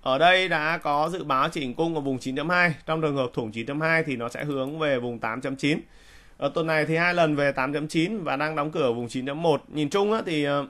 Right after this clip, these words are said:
<clears throat> ở đây này thì, ờ, chúng ta sẽ tiếp tục, ờ, kiểm định, ờ, đánh giá lại vùng tám chấm chín. Ờ, trong trường hợp bị thủng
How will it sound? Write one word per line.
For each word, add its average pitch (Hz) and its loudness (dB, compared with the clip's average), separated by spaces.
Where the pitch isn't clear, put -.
<clears throat> 160 2
ở 139 -4
đây 165 6
này 170 0
thì, 135 -2
ờ, 135 4
chúng 147 -4
ta 160 2
sẽ 170 -2
tiếp 202 -2
tục, 185 -2
ờ, 127 -2
kiểm 127 -2
định, 139 -2
ờ, 120 -4
đánh 123 -2
giá 135 0
lại 143 -8
vùng 120 -6
tám 123 -4
chấm 135 -6
chín. 147 -2
Ờ, 139 0
trong 208 0
trường 196 -2
hợp 160 6
bị 151 0
thủng 151 -2